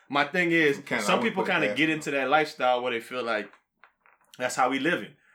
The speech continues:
Speaker 1: I'm cheating, you cheating, we all out here rocking. I mean, but some, I, I, because they, because they dissing, I, I don't know, man.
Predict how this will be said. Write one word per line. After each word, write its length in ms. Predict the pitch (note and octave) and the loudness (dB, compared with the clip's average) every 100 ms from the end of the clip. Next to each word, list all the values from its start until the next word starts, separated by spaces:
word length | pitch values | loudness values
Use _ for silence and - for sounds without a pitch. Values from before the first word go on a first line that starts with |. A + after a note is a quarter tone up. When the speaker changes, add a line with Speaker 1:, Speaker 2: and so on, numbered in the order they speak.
| _ | _
Speaker 1:
I'm 160 | B2+ C3+ | -4 -4
cheating, 300 | E3 D#3 C#3 | -4 -6 -6
you 120 | D#3+ | -6
cheating, 260 | D#3+ D#3 C#3+ | -4 -4 -2
we 100 | C#3 | 0
all 180 | C3+ | 0
out 140 | C3+ C3 | 0 -2
here 140 | B2+ | -4
rocking. 360 | B2 D3 - G#2 - - - - | -2 -2 -2 -12 -16 -20 -20 -4
I 80 | D3 | -2
mean, 400 | E3+ E3 D3+ C#3 _ _ _ _ | 2 0 0 -4 _ _ _ _
but 160 | C3+ E3+ | -4 -2
some, 280 | A#3 A3 G3+ | 0 -2 -2
I, 100 | F3 E3 | -4 -4
I, 40 | - _ - _ _ - - - _ _ | -8 _ -20 _ _ -20 -20 -20 _ _
because 320 | F#3+ C4+ B3+ | -2 0 0
they, 200 | B3+ A3+ | 2 0
because 340 | F#3+ G#3 B3+ A3 | 0 -2 -2 2
they 160 | A3 | 0
dissing, 420 | C3+ G3+ G3+ E3 - - - _ _ | 4 2 2 -4 -6 -14 -14 _ _
I, 240 | F#3+ F#3+ D#3 - - - - D#3 | 2 2 -2 -8 -16 -20 -8 0
I 100 | F3 | 0
don't 160 | C3 | 0
know, 140 | B2+ A2 | -4 -6
man. 220 | G#2 | -6